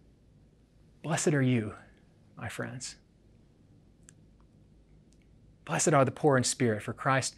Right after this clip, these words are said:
says, "The kingdom of heaven is yours. You are the reason that Christ has come." And may-, or maybe you're mourning. Maybe you are those who mourn. Maybe you're,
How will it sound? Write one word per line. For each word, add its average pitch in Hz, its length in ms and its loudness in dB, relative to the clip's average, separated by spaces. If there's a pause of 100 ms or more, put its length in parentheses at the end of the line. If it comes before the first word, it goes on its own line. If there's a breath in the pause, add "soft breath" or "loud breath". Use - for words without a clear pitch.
(360 loud breath)
says, 110 540 0 (480)
"The - 60 -20
kingdom 156 300 2
of 120 80 -2
heaven 120 280 2
is 107 160 -4
yours. 107 320 -4
You 127 160 2
are 123 100 2
the 110 100 -2
reason 110 480 -2 (280 soft breath)
that 127 100 -12
Christ 117 340 -2
has 123 120 -8
come." - 280 -14 (2000 soft breath)
And 123 140 -6
may-, 147 140 2
or 120 60 -2
maybe 160 220 6
you're 143 140 8
mourning. 135 480 0 (180)
Maybe 156 160 0
you 170 160 8
are 170 120 6
those 117 240 4
who 120 100 6
mourn. 107 300 6
Maybe 151 200 8
you're, 151 180 10